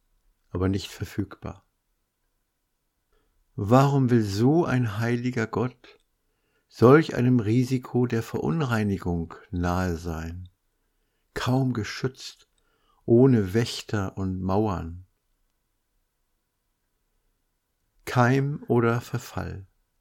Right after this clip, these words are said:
Auf einem Komposthaufen vermodern die biologischen Abfälle. Welche Kraft, welcher Schutz steckt in einem Keim,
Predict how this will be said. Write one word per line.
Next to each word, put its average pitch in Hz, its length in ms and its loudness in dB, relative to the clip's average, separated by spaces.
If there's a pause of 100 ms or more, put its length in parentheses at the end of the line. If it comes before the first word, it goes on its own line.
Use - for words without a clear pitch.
(960)
Auf 95 140 -4
einem 92 240 -2
Komposthaufen 113 960 -4 (320)
vermodern 120 560 4
die 113 140 -2
biologischen 107 680 0
Abfälle. 87 640 -10 (1500)
Welche 110 480 2
Kraft, - 640 -10 (600)
welcher 117 300 0
Schutz - 520 -6
steckt - 380 -6
in 107 120 -6
einem 101 380 -8
Keim, 117 640 -8